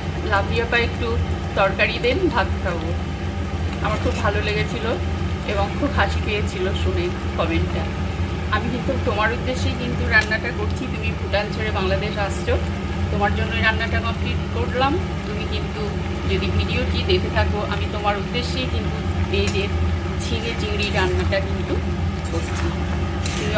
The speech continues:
অবশ্যই দেখবে এবং তোমার উদ্দেশ্যে কিন্তু পাঠালাম, তুমি একটু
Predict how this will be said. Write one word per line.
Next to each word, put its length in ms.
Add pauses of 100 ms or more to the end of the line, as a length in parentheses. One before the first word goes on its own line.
অবশ্যই 480
দেখবে 240 (100)
এবং 100 (140)
তোমার 280
উদ্দেশ্যে 320 (100)
কিন্তু 180 (100)
পাঠালাম, 380 (260)
তুমি 220
একটু 160